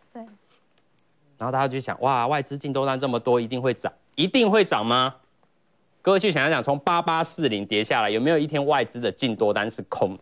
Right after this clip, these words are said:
Speaker 2: 是空单？没有一天是净空单。但是这一波其实它是跌了八百点下来。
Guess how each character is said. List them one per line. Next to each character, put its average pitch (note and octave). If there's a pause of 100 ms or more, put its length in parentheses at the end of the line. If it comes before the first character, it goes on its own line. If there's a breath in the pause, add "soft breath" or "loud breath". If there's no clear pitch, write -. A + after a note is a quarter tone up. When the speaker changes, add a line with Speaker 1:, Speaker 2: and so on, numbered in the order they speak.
Speaker 2:
是 -
空 G#2+
单？ F2 (400 soft breath)
没 C4+
有 A#3+
一 A3
天 G3
是 F#3
净 D#3
空 A#2+
单。 G#2+ (1000)
但 E3+
是 F3
这 D#3+
一 D#3
波 D3
其 B2
实 A#2
它 B2+
是 B2+
跌 F#2
了 F#2+
八 G2+
百 F2
点 D#2+
下 F2+
来。 -